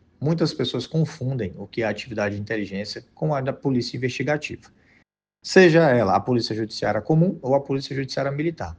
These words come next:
É importante ressaltar que a atividade de inteligência ela é uma atividade fim, que com relação ao tempo, ela atua no passado, presente e futuro. A atividade de inteligência, ela conhece o passado, entende o presente pra tentar prospectar o futuro.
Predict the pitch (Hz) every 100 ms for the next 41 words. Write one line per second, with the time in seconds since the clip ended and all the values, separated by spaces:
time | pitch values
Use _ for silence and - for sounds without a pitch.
0 | _ 156 160 151 - 160 - 151 - 120
1 | 98 - 101 101 110 107 123 131 139 -
2 | 113 90 117 - 107 117 117 127 117 110
3 | 117 156 - - 110 - _ _ _ -
4 | _ - - - 180 175 139 - 120 90
5 | - 143 123 101 - _ 123 123 123 113
6 | - 123 113 98 98 110 - 127 147 160
7 | 151 135 120 139 - 170 107 95 - 127
8 | - 170 160 151 143 117 135 127 - -
9 | 127 107 107 143 160 165 - 117 - 131
10 | 143 160 - _ _ 151 127 156 165 160
11 | 143 117 110 131 135 - _ _ 135 127
12 | 165 160 135 131 - 156 156 - 147 147
13 | 147 143 - - 110 98